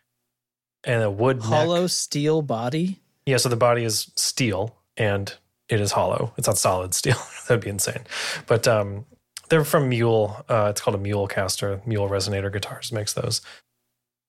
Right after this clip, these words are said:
Speaker 1: Awesome
Speaker 2: It
Speaker 1: shit.
Speaker 2: looks like
Speaker 1: It looks like a
Speaker 2: in this
Speaker 1: Strat.
Speaker 2: picture, it looks like a Strat. Yeah, like, what? It looks like
Speaker 1: It's,
Speaker 2: there's
Speaker 1: it,
Speaker 2: even,
Speaker 1: it
Speaker 2: like,
Speaker 1: looks like a
Speaker 2: paint worn off on the edge. <laughs>
Speaker 1: Yeah,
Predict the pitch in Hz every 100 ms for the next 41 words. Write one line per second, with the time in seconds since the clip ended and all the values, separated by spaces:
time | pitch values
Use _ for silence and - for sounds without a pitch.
0 | _ 202 208 202 196 180 214 220 269 -
1 | 240 214 - _ _ _ _ _ _ 156
2 | 202 202 196 165 226 - - 240 311 311
3 | 220 220 254 285 208 - - 240 151 160
4 | 190 151 160 151 165 240 311 _ - 190
5 | 214 240 247 - 170 208 202 185 175 196
6 | - 175 170 147 127 110 _ - 247 240
7 | 165 165 156 151 139 165 147 160 202 143
8 | - - - 202 - 247 - - 190 180